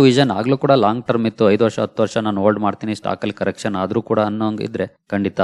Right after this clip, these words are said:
ಅಂತ ಸಮಯದಲ್ಲೂ ಕೂಡ ಬೈ ಮಾಡಿ ಕಂಟಿನ್ಯೂ ಮಾಡ್ಬೋದು. But ಕರೆಕ್ಷನ್ ಆದ್ರೆ ಭಯ ಪಡದೆ ಹೋಲ್ಡ್ ಮಾಡ್ಬೇಕು ಅಷ್ಟೇ. So ಹಾಗೆ ಈಗ ಈಗಾಗಲೇ ಈ ಸ್ಟಾಕ್ ಅಲ್ಲಿ ತಗಲಾಕೊಂಡಿರೋರಿಗೆ ನಿಮ್ಗೆ ಎಕ್ಸಿಟ್ ಆಗ್ಬೇಕು ಅನ್ಸಿದ್ರೆ ನೀವು ಆಫ್ಟರ್ ಮಾರ್ಕೆಟ್ ಆರ್ಡರ್ ಸೆಟ್ ಮಾಡಿ ಬಿಡಿ. ಯಾರಾದ್ರೂ ಮಾರ್ನಿಂಗ್ ಬೈ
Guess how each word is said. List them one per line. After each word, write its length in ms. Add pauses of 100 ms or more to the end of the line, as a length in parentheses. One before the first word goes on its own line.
ಅಂತ 180 (140)
ಸಮಯದಲ್ಲೂ 400
ಕೂಡ 80 (100)
ಬೈ 60 (100)
ಮಾಡಿ 220
ಕಂಟಿನ್ಯೂ 380
ಮಾಡ್ಬೋದು. 320
But 80 (100)
ಕರೆಕ್ಷನ್ 380
ಆದ್ರೆ 120 (120)
ಭಯ 120 (100)
ಪಡದೆ 260
ಹೋಲ್ಡ್ 240
ಮಾಡ್ಬೇಕು 380
ಅಷ್ಟೇ. 180 (100)
So 80
ಹಾಗೆ 160 (200)
ಈಗ 100 (240)
ಈಗಾಗಲೇ 380
ಈ 60
ಸ್ಟಾಕ್ 260
ಅಲ್ಲಿ 180
ತಗಲಾಕೊಂಡಿರೋರಿಗೆ 800
ನಿಮ್ಗೆ 240
ಎಕ್ಸಿಟ್ 280 (100)
ಆಗ್ಬೇಕು 380
ಅನ್ಸಿದ್ರೆ 300 (140)
ನೀವು 140 (180)
ಆಫ್ಟರ್ 320
ಮಾರ್ಕೆಟ್ 340
ಆರ್ಡರ್ 240 (160)
ಸೆಟ್ 180 (120)
ಮಾಡಿ 200 (100)
ಬಿಡಿ. 180 (140)
ಯಾರಾದ್ರೂ 300 (140)
ಮಾರ್ನಿಂಗ್ 360
ಬೈ 80